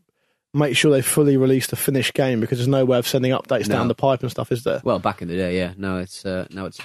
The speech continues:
Speaker 2: very much a different situation, and that is actually one of the speedrunners' things. They, they feel, um, that they should be playing on, like, the, the released version, like, the card version, like,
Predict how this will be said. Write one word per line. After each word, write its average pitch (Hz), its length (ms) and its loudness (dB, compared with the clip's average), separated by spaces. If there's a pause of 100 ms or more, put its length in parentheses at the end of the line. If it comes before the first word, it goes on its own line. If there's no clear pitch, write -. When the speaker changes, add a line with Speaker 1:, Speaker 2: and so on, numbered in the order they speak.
Speaker 2:
very 113 220 0
much 101 180 -4
a 87 60 -6
different 98 320 -8 (320)
situation, 98 680 -4
and 120 160 2
that 135 160 2
is 120 100 0
actually 117 320 0
one 113 120 2
of 107 80 0
the 104 40 -2
speedrunners' 101 540 -2
things. 95 240 -8
They, 98 160 0
they 95 300 -2 (360)
feel, 98 320 -2 (380)
um, 95 380 0 (100)
that 95 100 -4
they 90 80 -8
should 98 200 -4
be 92 60 -10
playing 95 340 -4
on, 92 100 -4
like, 85 160 -4
the, 87 380 -8
the 90 120 -12
released 98 360 -2
version, 104 280 0
like, 78 80 -8
the 92 60 -16
card 95 320 -2
version, 95 380 -4
like, 87 180 -8